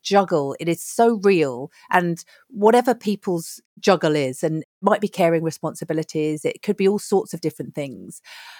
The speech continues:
I really think that we as a, as a society need to do more to value the skills people develop in all of the other areas of their life. So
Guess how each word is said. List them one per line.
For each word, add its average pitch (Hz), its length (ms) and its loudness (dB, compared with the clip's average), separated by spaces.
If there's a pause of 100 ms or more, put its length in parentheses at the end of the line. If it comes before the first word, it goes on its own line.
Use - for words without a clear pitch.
(240)
I 180 80 6
really 233 300 4
think 202 260 -2
that 160 160 -2
we 180 220 4
as 165 120 4
a, 160 320 4 (300)
as 185 120 4
a 196 60 4
society 165 960 0 (180)
need 190 180 4
to 185 120 -6
do 180 200 2
more 175 340 0
to 151 140 -6
value 185 320 4
the 160 80 -8
skills 156 520 0
people 160 320 -6
develop 147 380 0 (500)
in 170 240 0 (120)
all 226 220 4
of 214 80 0
the 208 160 -2
other 175 260 4
areas 151 400 -2
of 151 120 -6
their 147 120 0
life. 139 520 -4 (260)
So 175 460 4